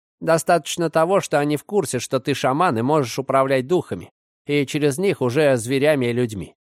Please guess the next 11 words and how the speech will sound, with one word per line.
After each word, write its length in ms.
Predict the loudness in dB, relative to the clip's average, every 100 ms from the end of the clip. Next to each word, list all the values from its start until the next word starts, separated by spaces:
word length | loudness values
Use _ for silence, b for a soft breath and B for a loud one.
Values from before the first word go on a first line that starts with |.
| _
Наверняка, 680 | -4 2 2 0 0 2 2
как 240 | 2 -2 0
только 280 | 0 0
начались 540 | -2 -2 -2 -2 -2 -6
срабатывания, 840 | -6 0 2 2 0 0 -2 0 -2
охрана 400 | 0 0 2 0
тут 200 | -2 -2
же 100 | 0
доложила 540 | 2 2 2 0 0
по 160 | 0 -2
команде, 560 | -2 0 0 -2 -4